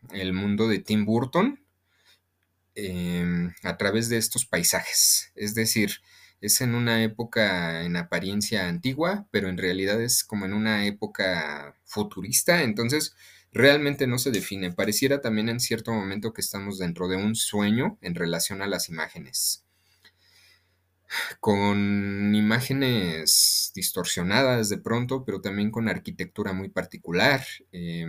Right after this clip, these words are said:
ya van a ver los animales, etcétera. Y hasta aquí lo bueno de Poor Things. Lo voy a repetir así enumerándolo,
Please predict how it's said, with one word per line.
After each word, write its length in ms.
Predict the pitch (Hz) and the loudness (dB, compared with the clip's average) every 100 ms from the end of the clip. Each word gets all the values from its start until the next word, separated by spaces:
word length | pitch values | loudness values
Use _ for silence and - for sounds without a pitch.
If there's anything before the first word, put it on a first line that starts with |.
| 85 95 | -8 -4
ya 200 | 98 104 | 2 2
van 140 | 95 | 2
a 80 | 90 | -2
ver 140 | 87 | -4
los 180 | 90 - | -6 -8
animales, 680 | 80 82 113 139 120 123 - | -6 -2 0 2 0 -2 -4
etcétera. 480 | - - - - - _ _ _ _ _ _ - - _ _ | -6 -6 -10 -16 -16 _ _ _ _ _ _ -20 -20 _ _
Y 180 | 120 120 | 2 4
hasta 280 | 117 - 135 | 2 4 2
aquí 420 | 131 165 180 - | 2 -2 -2 -4
lo 200 | - 107 | -2 0
bueno 260 | 104 110 107 | 2 0 0
de 80 | 90 | -4
Poor 260 | 92 90 | -8 -10
Things. 460 | - 76 - - - - - - - - _ - | -10 -10 -6 -6 -6 -12 -20 -18 -20 -20 _ -2
Lo 140 | 101 | 4
voy 140 | 117 | 6
a 60 | 143 | 6
repetir 480 | 127 101 87 104 101 | 6 2 -2 -2 0
así 220 | 107 - | 0 0
enumerándolo, 960 | 101 101 95 82 87 101 110 135 - | -2 -2 -4 -2 -2 -2 -2 -2 -4